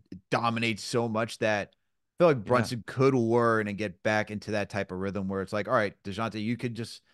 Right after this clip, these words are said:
Speaker 1: if you wanna control the rock, be out there while I'm out there, like, just switch off." I feel like that could work, although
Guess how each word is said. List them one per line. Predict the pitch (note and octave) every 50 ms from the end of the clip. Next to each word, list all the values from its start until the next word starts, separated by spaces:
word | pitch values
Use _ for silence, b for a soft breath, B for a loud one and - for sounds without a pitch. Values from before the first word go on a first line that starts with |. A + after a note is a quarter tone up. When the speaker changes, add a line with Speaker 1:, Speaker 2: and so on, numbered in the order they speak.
| b b b
Speaker 1:
if | -
you | A#2 A#2+
wanna | C3 C#3 C#3+ C#3
control | C#3+ A#2 D3 C#3+ C#3
the | C3 B2+
rock, | B2+ C3 C3 C3 A#2+ -
be | A#2+ A#2+ B2
out | B2+ A#2+ -
there | - B2+ A#2+
while | A#2+ A#2+ B2
I'm | A#2+ A#2+
out | B2 A#2+ - -
there, | C3 B2 B2 B2 A2+
like, | G#2+ G#2 F#2 -
just | _ - A2+ - - - _ _ _ _ _ _ _ _ _
switch | - - C#3+ C#3 A2 -
off." | A#2 A#2 C3 C3+ C#3+ C3
I | A#2
feel | - C3+ C3+
like | B2 G#2 - -
that | A2 G#2+ A2+ -
could | - C3 B2+
work, | C#3 D3+ D3+ D3+ - -
although | B2 B2 B2 B2+ B2 A#2 A#2 G#2+ F#2